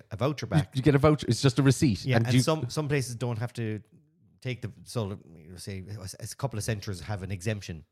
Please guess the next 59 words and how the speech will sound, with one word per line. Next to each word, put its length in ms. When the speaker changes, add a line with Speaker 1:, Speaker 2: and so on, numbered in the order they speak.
Speaker 1:
They 80
can 300
sell 240
you 280
and 200
take 200
the 60
tax 280
off 180
it, 80
but 140
you 40
have 100
to 60
go 140
to 120
a 40
different 380
location 460
to 60
return 440
it. 80
So 140
you'd 120
have 140
to 60
go 200
to 400
a 40
place 240
that 140
has 160
a 60
returns 720
for 180
it. 100
So 120
the 100
exemption 440
is 120
not 180
against 360
them 180
having 320
to 260
charge 380
you 60
for 180
it. 80
It's 160
an 80
exemption 420
for 140
them 140
having 280
to 100
retake 400
it 100
back. 300